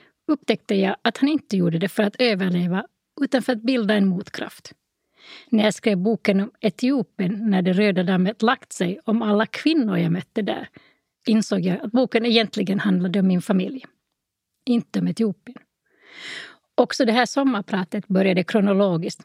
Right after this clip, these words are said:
men medan jag skriver ner mina tankar så ändrar sig berättelsen. Det viktiga är ju inte när saker händer, utan vad det är som händer. Vad är det som händer oss?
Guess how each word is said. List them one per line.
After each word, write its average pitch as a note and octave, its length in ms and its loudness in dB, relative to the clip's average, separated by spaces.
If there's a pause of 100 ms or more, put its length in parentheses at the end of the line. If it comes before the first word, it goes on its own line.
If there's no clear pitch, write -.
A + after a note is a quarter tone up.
men G3+ 180 4
medan G3 280 2
jag G3 100 0
skriver G3+ 360 0
ner G#3+ 220 4
mina G#3 200 2
tankar G#3+ 520 0
så C#4+ 180 -4
ändrar A3+ 300 2
sig F#3+ 180 -2
berättelsen. - 640 -4 (640)
Det B3+ 80 2
viktiga A3+ 420 -2
är G3+ 60 2
ju G3 60 2
inte G3 200 -2
när G3+ 200 2
saker G#3+ 360 -4
händer, G3 420 0 (100)
utan B3+ 260 0
vad F#3+ 240 2
det F3+ 80 -2
är F#3+ 40 -2
som G#3+ 200 -6
händer. A3+ 400 -8 (1120)
Vad A#3 140 0
är C#4 100 2
det B3 120 -2
som F#3 160 -2
händer F3+ 320 0
oss? - 240 -10